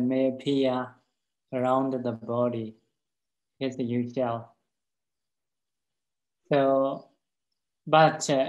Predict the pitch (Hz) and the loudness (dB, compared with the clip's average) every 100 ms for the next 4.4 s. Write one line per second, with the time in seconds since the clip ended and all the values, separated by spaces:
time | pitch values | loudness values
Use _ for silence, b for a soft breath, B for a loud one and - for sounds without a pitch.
0 | 175 160 156 135 135 135 139 135 147 143 | 2 2 2 2 0 0 -2 -2 0 2
1 | 147 139 143 135 - 123 139 135 135 131 | 2 0 0 -4 -4 -2 2 2 2 0
2 | 127 120 120 120 _ _ _ _ _ _ | 0 -2 -6 -12 _ _ _ _ _ _
3 | _ _ _ - 151 156 131 127 127 135 | _ _ _ -8 -6 -4 -2 0 0 0
4 | 139 139 240 - | 0 0 -2 -8